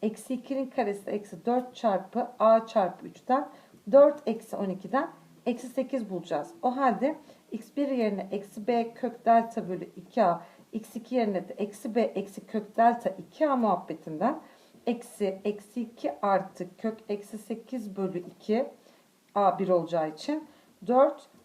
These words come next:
artı iki kök iki i bölü iki. Bu da iki parantezinde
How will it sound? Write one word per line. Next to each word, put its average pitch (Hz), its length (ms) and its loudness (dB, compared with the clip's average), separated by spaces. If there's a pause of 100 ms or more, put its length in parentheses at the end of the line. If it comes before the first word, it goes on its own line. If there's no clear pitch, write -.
(120)
artı 196 680 2 (460)
iki 285 380 -6
kök 233 360 0
iki 202 280 -10
i 175 360 -6 (280)
bölü 165 280 -4
iki. 269 440 -6 (380)
Bu 226 80 -8
da 262 60 -2
iki 262 240 -6
parantezinde 196 960 0